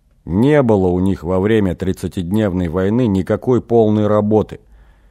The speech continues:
Иначе, может, Ордос и по сей день стоял бы целехонек. Санкута приговорили гвенги. Три моих двоюродных прадеда, круг родичей Алерта и отец Вельвиры". "Вантен?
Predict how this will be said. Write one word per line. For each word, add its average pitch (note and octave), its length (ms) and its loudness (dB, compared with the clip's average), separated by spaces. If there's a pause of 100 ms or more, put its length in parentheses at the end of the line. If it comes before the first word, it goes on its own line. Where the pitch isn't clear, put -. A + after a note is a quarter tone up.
(320)
Иначе, A2 400 0
может, G#2 300 0
Ордос G#2 360 0
и G2+ 40 -4
по G2 160 -2
сей A#2+ 180 0
день G2+ 300 0
стоял F2+ 380 -2
бы D#2 120 -4
целехонек. F#2+ 760 -6 (600)
Санкута B2 720 -4 (140)
приговорили A#2 720 4
гвенги. G#2+ 800 2 (640)
Три B2+ 200 4
моих A2 340 2
двоюродных G#2+ 720 2
прадеда, A2 600 0 (200)
круг G#2+ 360 -2
родичей G#2 600 0
Алерта G#2+ 640 0 (320)
и A2 80 0
отец G#2+ 480 0
Вельвиры". F2 720 0 (960)
"Вантен? F2+ 680 0